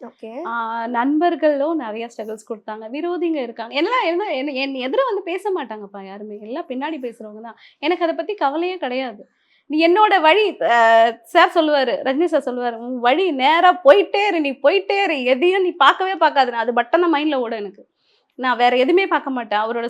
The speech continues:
Speaker 2: ஸ்பீச் மட்டும் என் மைண்ட்ல ஓடிட்டே இருக்கும். அவரு தான், அவரால தான் நான் போயிட்டே இருக்கேன்.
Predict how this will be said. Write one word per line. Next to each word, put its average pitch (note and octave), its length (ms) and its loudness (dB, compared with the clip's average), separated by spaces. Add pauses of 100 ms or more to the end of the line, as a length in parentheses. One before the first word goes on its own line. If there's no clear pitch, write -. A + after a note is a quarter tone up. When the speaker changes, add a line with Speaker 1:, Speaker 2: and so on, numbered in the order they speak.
Speaker 2:
ஸ்பீச் G4 180 2
மட்டும் D4+ 380 0
என் - 0 -
மைண்ட்ல C#4 260 0
ஓடிட்டே C4 280 -4
இருக்கும். A#3+ 360 -6 (360)
அவரு A3 320 -10
தான், C4+ 400 0
அவரால A#3 440 -2
தான் C#4+ 120 2
நான் D4+ 240 0
போயிட்டே D4 420 0
இருக்கேன். D#4 360 -2